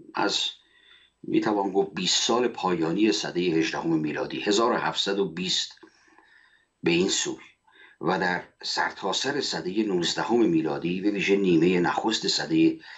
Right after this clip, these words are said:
نوزدهم میلادی، ما با پدیدار شدن جریان‌های ناسیونالیستی در جهان روبرو هستیم. ناسیونالیسم ایرانی هم در همین دوران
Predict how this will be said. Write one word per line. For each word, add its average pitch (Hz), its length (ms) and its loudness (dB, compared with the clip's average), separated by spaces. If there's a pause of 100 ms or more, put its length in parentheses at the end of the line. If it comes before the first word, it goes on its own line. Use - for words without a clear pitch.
(380)
نوزدهم 80 600 2
میلادی، 80 720 0 (800)
ما 123 260 4
با 110 400 2 (800)
پدیدار 101 500 2
شدن 117 480 -4
جریان‌های 98 1080 -2 (460)
ناسیونالیستی 85 840 0
در 80 140 -2
جهان - 280 -8
روبرو 71 360 -8
هستیم. - 320 -6
ناسیونالیسم 123 600 2
ایرانی 98 400 2
هم 110 140 2
در 92 120 -2
همین 92 280 -2
دوران - 420 -8